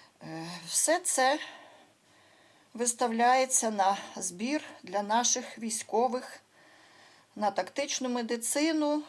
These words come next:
на дрони, на все, що потребують наші хлопці. Посилання на волонтерів я дам під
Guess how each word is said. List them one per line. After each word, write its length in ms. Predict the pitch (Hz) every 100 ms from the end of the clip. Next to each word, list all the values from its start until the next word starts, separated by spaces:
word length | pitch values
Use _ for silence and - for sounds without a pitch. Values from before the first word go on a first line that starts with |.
| -
на 160 | 185 175
дрони, 480 | 175 277 320 285 269
на 140 | 208
все, 280 | 214 - 320
що 180 | - 214
потребують 760 | 196 202 196 190 240 269 269 190
наші 380 | 196 226 -
хлопці. 640 | 226 190 180 - - - - - - _
Посилання 800 | 196 202 226 220 254 320 330 330
на 180 | 311 311
волонтерів 920 | 294 294 294 302 294 302 302 302 - _ _ - - - _ 208
я 380 | 202 226 277 294
дам 480 | 170 190 208 262 294 - _
під 340 | 214 226 -